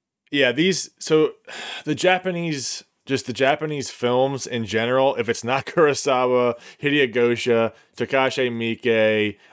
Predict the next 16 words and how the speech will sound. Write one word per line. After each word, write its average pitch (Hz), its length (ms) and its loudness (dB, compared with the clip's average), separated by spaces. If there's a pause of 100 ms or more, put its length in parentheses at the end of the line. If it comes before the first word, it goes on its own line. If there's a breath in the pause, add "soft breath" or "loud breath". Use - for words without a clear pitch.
I 113 60 -6
mean, 104 300 -4 (160)
Godzilla 127 600 0
movies, 104 640 -4
things 127 340 -4
of 117 200 0
that 104 280 -2
nature 110 380 -2
that 110 140 0
have 107 160 -4
just 101 320 -12
been 110 260 -4
released 107 680 -4 (480)
for 117 200 -4 (460)
whatever 127 400 2
reason 101 360 -4